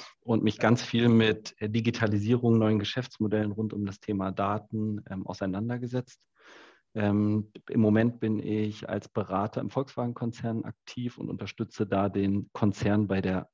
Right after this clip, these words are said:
Transformation hin zum Softwareunternehmen. Eine ganz spannende Aufgabe und habe nebenbei eben aber immer noch meine Finger im Sportbusiness, weil ich auch nicht so ganz davon lassen kann und, ähm, unterstütze,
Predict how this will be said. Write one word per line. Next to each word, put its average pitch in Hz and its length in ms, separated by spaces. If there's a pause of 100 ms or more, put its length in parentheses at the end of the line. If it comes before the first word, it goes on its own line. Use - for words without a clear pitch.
(320)
Transformation 110 1300 (440)
hin 120 180
zum 104 200
Softwareunternehmen. 95 880 (520)
Eine - 80
ganz 98 240
spannende 101 420
Aufgabe 107 720
und 101 320
habe 104 180
nebenbei 104 460
eben 101 380
aber 95 240
immer 104 160
noch 98 280 (480)
meine 98 400
Finger 127 460
im 110 120
Sportbusiness, 117 880
weil 101 140
ich - 100
auch 107 60
nicht 104 160
so 107 80
ganz 101 240
davon 98 280
lassen 104 300
kann 101 320
und, 92 480
ähm, 98 200
unterstütze, 98 720